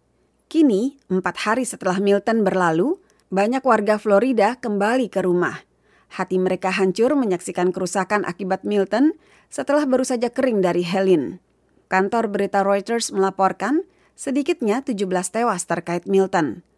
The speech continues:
Jumlah tersebut bisa jauh lebih besar bila tidak ada perintah wajib evakuasi. Rumah Yoko tidak kebanjiran, tetapi blok sebelahnya terendam. Di tempat-tempat lain, ia menerima kabar bahwa ketinggian air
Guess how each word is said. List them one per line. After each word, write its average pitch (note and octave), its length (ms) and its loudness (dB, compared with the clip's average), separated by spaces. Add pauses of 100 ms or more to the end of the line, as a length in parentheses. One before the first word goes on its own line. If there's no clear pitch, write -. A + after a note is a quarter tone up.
(300)
Jumlah F#3 320 4
tersebut F#3+ 560 -2
bisa F3 240 -4
jauh F#3+ 320 2
lebih G3+ 320 0
besar A#3+ 400 -2 (320)
bila C#4 240 0
tidak A3+ 320 0
ada G#3+ 80 0
perintah A3 640 -2
wajib F3+ 400 0
evakuasi. E3 880 -4 (560)
Rumah C#4 320 2
Yoko A#3 480 2
tidak F#3 360 -2
kebanjiran, F3+ 760 -2 (320)
tetapi C#4 480 0
blok G#3 400 -4
sebelahnya F#3+ 560 -2
terendam. F3 640 0 (400)
Di F3 160 -8
tempat-tempat F3 560 -2
lain, A3 480 2
ia F3+ 160 0
menerima F3+ 480 0
kabar G#3+ 560 -2
bahwa F3 360 -4
ketinggian F3 520 -2
air A3 320 -2